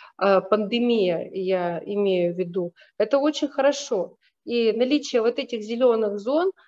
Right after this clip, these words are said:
вокруг городов и внутри городов, это очень-очень важный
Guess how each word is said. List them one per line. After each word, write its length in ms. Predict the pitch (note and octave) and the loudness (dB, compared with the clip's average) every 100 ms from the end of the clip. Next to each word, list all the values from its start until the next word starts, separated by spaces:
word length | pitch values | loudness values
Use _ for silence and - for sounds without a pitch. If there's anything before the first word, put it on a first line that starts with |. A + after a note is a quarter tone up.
| _ - | _ -4
вокруг 460 | G3 G#3+ C4 D#4+ | -4 -2 -4 -4
городов 520 | C4+ B3+ A3+ G3 F#3+ - | -2 -2 -2 -4 -4 -6
и 60 | G3+ | -10
внутри 460 | G3+ G#3+ A#3+ E4 | -8 -6 0 0
городов, 560 | B3+ A3 F#3+ F3+ F3 - _ _ _ | 4 4 4 2 -4 -4 _ _ _
это 280 | G#3 A3 G3+ | -2 2 0
очень-очень 1200 | - D#4 - A3+ F3+ - - B3+ D4+ - F#3+ F#3 - | 2 0 0 -2 -2 -4 0 2 2 0 -4 -4 -10
важный 720 | F#3 A3+ C#4 A3+ G#3 F3 | 2 4 4 2 -4 -4